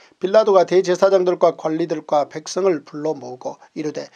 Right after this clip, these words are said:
"너희가 이 사람이 백성을 미혹하는 자라 하여 내게 끌고 왔도다. 보라, 내가 너희 앞에서 신문하였으되 너희가 고발하는 일에 대하여 이 사람에게서 죄를 찾지 못하였고,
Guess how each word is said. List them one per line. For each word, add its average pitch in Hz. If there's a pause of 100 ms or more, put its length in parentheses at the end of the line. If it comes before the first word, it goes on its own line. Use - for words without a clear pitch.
(220)
"너희가 190
이 180
사람이 196
백성을 175
미혹하는 175
자라 165
하여 147
내게 143
끌고 190
왔도다. - (300)
보라, 147 (240)
내가 170
너희 170
앞에서 175
신문하였으되 165
너희가 175
고발하는 170
일에 160
대하여 151
이 180
사람에게서 160
죄를 180
찾지 170
못하였고, -